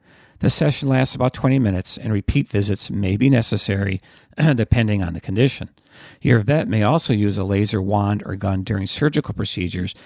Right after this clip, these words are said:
to cauterize or incise tissues. This is not a benign toy to be used at home.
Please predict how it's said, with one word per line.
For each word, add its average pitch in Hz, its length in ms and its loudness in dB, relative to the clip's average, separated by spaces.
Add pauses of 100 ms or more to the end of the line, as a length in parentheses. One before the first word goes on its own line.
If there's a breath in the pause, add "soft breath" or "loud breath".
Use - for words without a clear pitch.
(160 loud breath)
to 123 120 2
cauterize 90 640 2
or - 160 -4
incise 82 480 -4
tissues. - 600 -2 (340 soft breath)
This 208 240 -2
is 208 160 -2
not 156 160 0
a 160 60 0
benign 131 440 2
toy 123 400 0
to - 140 -8
be 95 80 -2
used 98 200 0
at 104 100 0
home. 117 340 0